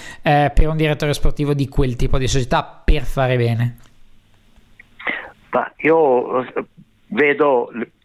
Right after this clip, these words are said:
Speaker 2: le squadre it-, io per esempio vedo, eh, in questo momento le squadre italiane in Coppa fanno, fanno fatica. Fanno fatica,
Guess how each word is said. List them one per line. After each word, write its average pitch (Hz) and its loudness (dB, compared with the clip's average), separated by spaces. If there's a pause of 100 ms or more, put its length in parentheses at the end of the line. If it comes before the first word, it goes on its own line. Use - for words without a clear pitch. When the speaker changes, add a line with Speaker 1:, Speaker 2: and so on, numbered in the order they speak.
Speaker 2:
le 117 -2
squadre 127 0 (120)
it-, 131 -2
io 147 2
per 135 0
esempio 139 0
vedo, 127 0 (340)
eh, 117 2
in - -10
questo 143 0
momento 151 2
le 120 2
squadre 123 -2
italiane 131 0
in 143 -6
Coppa 131 0 (200)
fanno, 120 -2 (100)
fanno 113 -4
fatica. - -4 (400)
Fanno 113 -2
fatica, 156 0